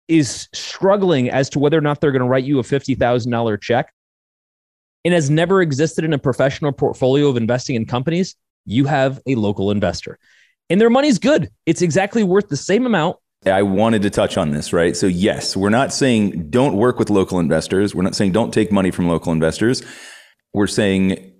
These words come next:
Speaker 2: be very careful what advice you end up taking from local investors, right? Without qualifying, right? If, if you have to send your PowerPoint over to, uh, an A O L address,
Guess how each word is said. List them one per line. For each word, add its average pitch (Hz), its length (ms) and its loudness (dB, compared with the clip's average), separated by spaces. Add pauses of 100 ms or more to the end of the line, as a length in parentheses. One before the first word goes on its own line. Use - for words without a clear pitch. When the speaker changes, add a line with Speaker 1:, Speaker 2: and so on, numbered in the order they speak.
(100)
Speaker 2:
be 104 140 0
very 113 280 2
careful 90 600 0
what 85 360 -2
advice 80 600 -4
you 80 120 -2
end 78 220 -2
up 76 160 -6
taking 78 460 -2
from 73 480 -4
local 73 400 -6
investors, - 600 -8 (200)
right? 85 320 -2
Without 85 400 -2
qualifying, - 540 -4 (100)
right? 92 200 -2 (680)
If, - 240 -10
if - 80 -10
you 123 80 2
have 160 160 0
to 143 100 0
send 143 240 0
your 117 120 2
PowerPoint 120 600 0
over 107 320 2
to, 104 420 0
uh, 98 120 4
an 98 160 2
A 110 100 2
O 104 80 4
L 120 140 4
address, 147 500 0